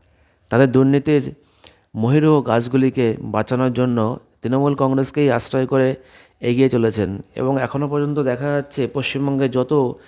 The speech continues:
বিধায়ক এবং মন্ত্রী বাড়িতে তল্লাশি হয়েছে, তারা সবাই তৃণমূল কংগ্রেসের মন্ত্রী এবং বিধায়ক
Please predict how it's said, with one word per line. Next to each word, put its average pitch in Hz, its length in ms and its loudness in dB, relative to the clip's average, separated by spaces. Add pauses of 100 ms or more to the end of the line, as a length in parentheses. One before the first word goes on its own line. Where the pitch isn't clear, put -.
(260)
বিধায়ক 131 460 0
এবং 127 180 0
মন্ত্রী 120 360 0
বাড়িতে 123 300 0
তল্লাশি 117 440 -4
হয়েছে, 117 460 0 (340)
তারা 120 180 2
সবাই 127 340 2
তৃণমূল 127 420 0
কংগ্রেসের 117 480 0
মন্ত্রী 110 340 -4
এবং 113 220 -4
বিধায়ক 107 380 0